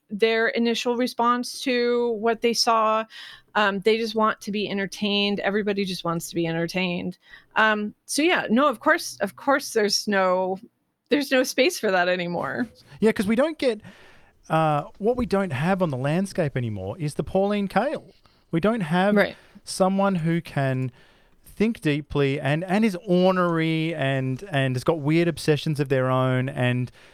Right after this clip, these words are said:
Speaker 2: and just, and is out of line <laughs> sometimes, you know, and, and, but can, like, her, her reviews of De Palma films are, are legendary, you know? Whereas it feels like that's, that's something we're, we're missing now.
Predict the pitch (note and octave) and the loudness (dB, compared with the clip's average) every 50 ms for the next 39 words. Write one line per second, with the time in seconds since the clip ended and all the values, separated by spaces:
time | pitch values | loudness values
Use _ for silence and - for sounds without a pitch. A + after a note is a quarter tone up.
0 | - - _ _ C#3 C#3 C#3 C3+ C3+ B2 - - _ - G#3 F#3 - - _ - | -20 -20 _ _ -2 0 0 0 -2 -4 -8 -12 _ -6 -6 -6 -6 -10 _ -20
1 | - - G3 G3+ G3+ G3+ E3+ E3 F#3 F#3+ G3 G3+ A#3 A#3+ A3+ G3+ F#3+ F#3+ A#3+ C4+ | -6 -2 0 2 2 0 0 -2 2 4 6 6 6 4 4 2 2 2 2 2
2 | B3 D#3 A2+ G#2 - - C3 C3+ C#3 - - F#3+ C#3+ - G3+ - - G3+ - - | 0 0 0 -2 0 0 2 2 2 4 2 2 4 4 4 4 4 2 2 4
3 | G3 F3+ - F#3+ - - - - F#3 D#3+ D3 C#3+ D#3+ C4 B3 F#3+ E3+ E3+ F3 E3+ | 0 0 0 -2 -8 -6 -2 0 2 4 4 4 4 2 2 2 2 2 0 -2
4 | - - - - - - - E3+ E3+ F3 E3+ D3+ - - - - - - - F3+ | -4 -10 -16 -16 -12 -2 0 2 2 2 0 -4 -6 -14 -20 -20 -2 2 2 2
5 | F#3 - - - G3+ G3+ F#3+ F#3 F#3 F3+ - - - - _ - F3 F3 - - | 2 0 -2 0 2 2 4 2 0 -2 -4 -8 -18 -20 _ 0 0 0 2 0
6 | G#3+ A3 A#3+ B3 G3+ F3 E3+ G3 A3+ B3+ A#3+ A3+ F3 D3 D3+ D#3+ F3 F#3 D#3+ - | 2 2 2 2 0 0 0 2 2 2 0 -2 -2 -2 0 0 0 0 0 -2
7 | D#3+ - C#3 B2 - - D#3+ F3 G#3+ A#3 - - B2 A2 G#2+ G#2+ A2 A2 B2 A#2+ | -2 -2 -2 -4 0 2 2 2 2 0 -2 -2 -2 -2 -2 -4 -2 0 0 2
8 | B2 B2 B2 - C3+ C#3+ D3 C#3+ D3 D3 D3 - _ _ _ _ E3 G#3 B3+ - | 2 0 -2 -2 0 0 2 2 0 -2 -4 -6 _ _ _ _ 0 0 2 2
9 | D#4 C#4 C#4 D3+ G#2 F#2+ G#2 - - - - _ D3 D3 D3 C#3 D3+ G#3+ C#4+ D4+ | 0 0 0 0 -2 -2 -6 -10 -16 -20 -14 _ -4 -2 0 0 0 0 -2 -8
10 | C4+ G3+ D#3+ E3 E3+ E3+ E3+ E3+ D3+ - _ _ G#3+ G3+ G3+ G#3 A3 _ - F#3 | -8 -2 2 2 2 2 2 -2 -4 -10 _ _ -20 -20 -20 -20 -20 _ -6 -6
11 | E3+ - _ F#3+ G3 G#3 G3+ - - E3+ D#3 D#3 - _ _ _ A3+ F3+ E3+ F3 | -6 -4 _ 0 2 2 0 0 0 0 0 0 -2 _ _ _ -2 -2 0 0
12 | E3+ - - - F3 F#3+ - - - F3+ D#3+ - D#3+ C#3+ C#3 C3+ C3 C3 C3+ C3 | 0 -4 0 0 0 0 0 -4 -4 -4 -2 -2 -4 -2 0 -2 -2 -2 -2 -2
13 | C3 B2 B2+ D#3 D#3+ - E3+ C3+ A#2 G#2+ G#2 A2+ | -2 0 0 -2 -2 -2 -2 -2 0 0 -2 -2